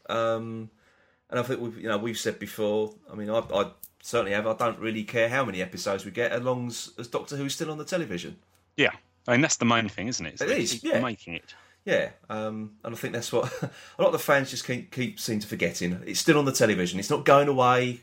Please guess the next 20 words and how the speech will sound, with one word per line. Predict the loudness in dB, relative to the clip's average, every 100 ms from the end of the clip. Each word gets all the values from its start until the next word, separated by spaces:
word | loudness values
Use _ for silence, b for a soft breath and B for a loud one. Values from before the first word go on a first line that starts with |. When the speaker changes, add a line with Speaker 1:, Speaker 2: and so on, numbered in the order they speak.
| _
Speaker 1:
It's | -6 -4
still | 2 2 4
there. | 2 2 -4 B B B B
Um, | 4 6 6 4 0 -4 -8 _ _
but | 8
al-, | 8 8
he | 4 0 0 2 6
also | 8 6 6 8 6
gave, | 6 6 6 2 -8 -12 -16 _ -2
um, | 0 0 -2 -6
a | -8
couple | -4 -4 -4
of | -2
hints | -2 -2 -4 -4 -6 -10 _ 0
on | 2 2 0 -2 -4 -8 b b b b b
sort | -10 -8
of | -6
two | -2 -2 2
major | 2 2 2
characters, | 6 6 6 2 -4 -2 -4